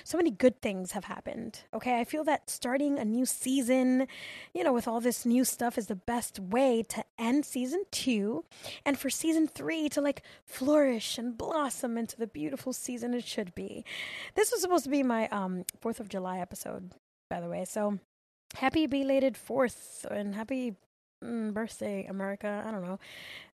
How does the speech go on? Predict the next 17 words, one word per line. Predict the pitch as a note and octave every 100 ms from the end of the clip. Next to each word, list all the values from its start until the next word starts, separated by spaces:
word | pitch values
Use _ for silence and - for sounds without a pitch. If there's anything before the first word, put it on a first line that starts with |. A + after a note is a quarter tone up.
| -
If | -
you | C4+
celebrated, | - B3 B3+ A#3 G#3 A3+ C#4+ - C4+ - C#4+ -
<laughs> | D4 C#4+ - - -
I | -
hope | G#3 G#3
you |
had | G#3 C4
a |
good | B3 F#3
one. | F3+ G#3 C4 - - -
Um, | A#3
I | A3+
wasn't | B3 B3+ A#3
feeling | A#3 A3
too | A3
patriotic | G#3+ G3 G3 F3 G#3+ A#3 - -